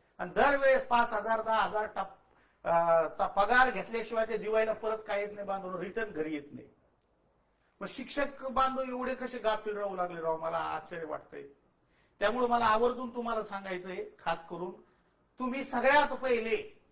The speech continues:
तुम्हाला जे जे ऐकते त्यांनी सगळ्यात पहिले जे काही बांधवांना आपले संघटनेचे अध्यक्ष आहे यांना गदा गदा हलवा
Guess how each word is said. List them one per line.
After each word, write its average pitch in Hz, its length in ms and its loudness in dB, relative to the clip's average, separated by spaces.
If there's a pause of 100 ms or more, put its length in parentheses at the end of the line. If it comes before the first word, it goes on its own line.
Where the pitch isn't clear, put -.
(1080)
तुम्हाला 208 280 2
जे 208 240 -6
जे 220 120 0
ऐकते 196 580 0
त्यांनी 156 440 -10 (460)
सगळ्यात 240 540 4
पहिले 202 380 -2
जे 190 260 -4
काही 208 220 -4
बांधवांना 180 480 -2
आपले 180 680 -6 (540)
संघटनेचे 190 560 -6
अध्यक्ष 175 440 -2
आहे 143 240 -8
यांना 175 240 -6
गदा 170 240 0
गदा 175 200 0
हलवा 139 360 -2